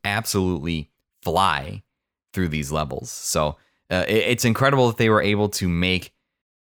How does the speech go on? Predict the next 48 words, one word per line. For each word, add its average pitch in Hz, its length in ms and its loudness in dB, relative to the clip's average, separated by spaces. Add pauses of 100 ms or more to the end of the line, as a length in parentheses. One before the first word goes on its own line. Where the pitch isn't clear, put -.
(220)
such - 480 2
drastic 104 460 0
changes 90 460 -2
to - 100 -6
the 82 120 -2
way 80 280 0
that 78 220 -2
Mega 78 260 -2
Man 76 440 -4 (180)
traverses. 95 760 -2
I 95 60 -2
mean, 92 260 0
this 110 260 -2
was, 87 300 -4 (100)
this 120 180 0
is 92 140 -2
huge. 87 300 -2
I 71 40 -2
mean, 78 220 -2 (240)
he - 120 -2
used 139 120 2
to 143 60 0
just 123 100 -2
be 113 80 2
able 95 120 2
to 87 40 -2
jump 98 180 2
and 92 100 -4
shoot. - 340 -2
He 82 60 -6
was 82 80 -4
jump 104 200 0
and 98 80 -2
shoot 107 180 0
man. 65 220 -6
That's, 76 180 -10
that's 78 220 -2
what 87 140 0
he 80 80 -2
was. 82 380 -2 (1000)
But 110 200 2
when 95 140 2
you 95 80 2
do 107 200 2
this, 104 560 2 (580)
and 90 160 0
when 90 180 0
you 78 460 -2